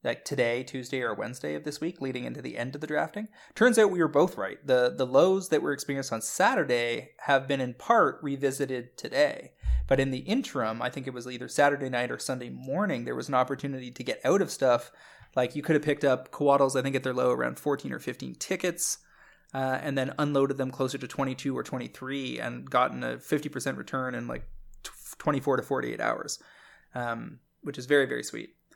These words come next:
Now, currently, as we're recording tonight, Ice-Fang Coatl is back down to about eighteen tickets.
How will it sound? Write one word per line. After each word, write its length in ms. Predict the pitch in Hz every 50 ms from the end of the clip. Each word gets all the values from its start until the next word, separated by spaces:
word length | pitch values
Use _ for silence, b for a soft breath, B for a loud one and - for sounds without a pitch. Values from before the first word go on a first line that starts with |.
| b b b b b b b
Now, 200 | 147 135 127 123
currently, 560 | 127 - - 269 277 226 170 139 139 135 135
as 160 | 131 131 131
we're 160 | 135 135 135
recording 340 | 131 127 - 139 135 127 123
tonight, 500 | - - 127 135 135 147 143 135 - - -
Ice-Fang 380 | - 139 139 - - 135 131 131
Coatl 380 | - - 135 131 131 131 127 127
is 80 | 120 -
back 280 | - 127 123 120 -
down 220 | - 131 123 127 123
to 160 | - - 135
about 460 | 120 120 - - 127 131 139 151 160
eighteen 460 | - 160 156 - - - 175 165 165 160
tickets. 640 | - 175 175 214 214 - - - - - -